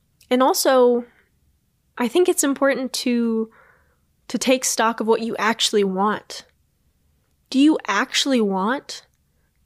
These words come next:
the big house and the stuff and the, the trips and whatever? Or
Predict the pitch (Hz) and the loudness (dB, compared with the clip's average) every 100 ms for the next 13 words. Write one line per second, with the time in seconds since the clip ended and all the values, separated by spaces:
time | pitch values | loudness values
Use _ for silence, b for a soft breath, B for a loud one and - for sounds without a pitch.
0 | - 208 220 214 - 214 208 214 220 - | -4 2 2 2 -2 0 2 2 -2 -2
1 | 202 190 - - - 220 220 - - 202 | -2 -2 -4 -4 0 2 0 -4 -6 -4
2 | 196 196 190 190 - b b b b 208 | -2 -2 -2 -4 -10 b b b b -6
3 | 208 - 254 - - 214 214 240 254 269 | -4 -2 -2 -4 -2 2 2 2 2 -2
4 | 277 b b b _ _ _ _ _ _ | -4 b b b _ _ _ _ _ _
5 | _ 240 269 294 277 269 | _ 0 2 4 2 2